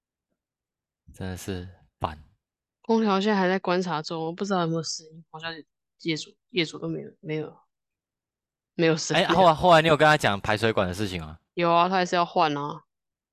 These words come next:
Speaker 2: 啊，我现在是在问那个，
Speaker 1: 啊。
Speaker 2: 我先问那个卫浴啦，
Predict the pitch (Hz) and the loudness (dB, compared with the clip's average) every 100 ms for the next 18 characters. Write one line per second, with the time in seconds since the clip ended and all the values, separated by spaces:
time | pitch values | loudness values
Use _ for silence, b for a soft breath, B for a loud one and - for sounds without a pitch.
0 | _ 208 202 190 240 240 233 233 240 226 | _ 2 4 4 4 4 4 2 2 2
1 | 240 226 220 208 180 170 165 165 165 170 | 2 4 4 2 2 2 2 0 -2 -4
2 | - _ _ _ 196 - 247 262 247 247 | -10 _ _ _ -10 -4 -2 0 0 2
3 | 214 220 226 208 220 180 151 - | 0 0 0 -2 -4 -4 -4 -6